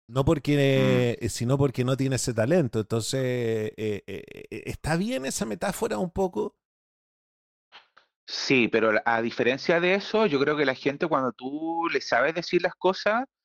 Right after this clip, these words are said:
Speaker 2: la gente igual lo acepta. Al menos a mí me
Speaker 1: Ah,
Speaker 2: pasa de
Speaker 1: ya.
Speaker 2: que mi cliente igual lo acepta, ¿cachai? En el sentido porque yo igual no les digo así como que, "Oye, lávate el pelo", ¿cachai? "Oye, báñate, lávate el poto". No, pero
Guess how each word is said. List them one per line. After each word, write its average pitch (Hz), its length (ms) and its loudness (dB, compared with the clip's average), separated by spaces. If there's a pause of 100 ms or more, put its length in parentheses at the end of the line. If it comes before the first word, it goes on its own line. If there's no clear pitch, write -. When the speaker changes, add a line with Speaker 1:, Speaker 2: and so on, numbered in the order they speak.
(200)
Speaker 2:
la - 80 -10
gente 139 220 -2
igual 113 200 6
lo 127 40 2
acepta. 135 280 0
Al 110 60 2
menos 131 180 0
a - 20 -2
mí 175 340 0
me 127 160 0
Speaker 1:
Ah, - 0 -
Speaker 2:
pasa 143 260 0
de 165 140 0
Speaker 1:
ya. - 0 -
Speaker 2:
que 127 340 2
mi 123 120 -2
cliente 127 340 2
igual 120 220 4
lo 127 40 4
acepta, 139 380 0
¿cachai? 113 280 -2
En 123 60 -10
el 123 60 -12
sentido - 300 0
porque 117 260 -2
yo 127 260 4 (360)
igual 113 260 4
no 135 140 2
les 117 160 -2
digo 113 180 2
así 139 220 -2
como 147 260 0
que, 135 420 4
"Oye, 113 440 4
lávate 117 300 2
el 110 80 -2
pelo", 117 340 2
¿cachai? 113 440 -2
"Oye, 113 220 2
báñate, 113 600 0
lávate 113 240 0
el - 100 -4
poto". 113 300 2
No, 104 240 2
pero 95 340 0